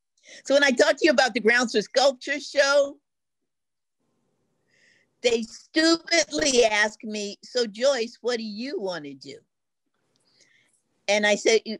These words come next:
really?" And they said, "Yeah, I want to make a fifteen foot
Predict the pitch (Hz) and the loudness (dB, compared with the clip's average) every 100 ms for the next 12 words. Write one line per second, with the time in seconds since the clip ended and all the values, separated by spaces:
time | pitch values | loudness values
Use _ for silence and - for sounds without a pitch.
0 | - 220 233 240 240 262 294 - _ _ | -10 0 4 4 4 4 2 0 _ _
1 | _ 202 214 196 220 190 190 156 - _ | _ -6 -4 0 -2 2 0 0 -10 _
2 | 247 302 311 - 240 - - 285 - 277 | -2 -2 0 -2 -4 -6 -6 -6 -6 -8
3 | 269 254 269 262 | -8 -6 0 0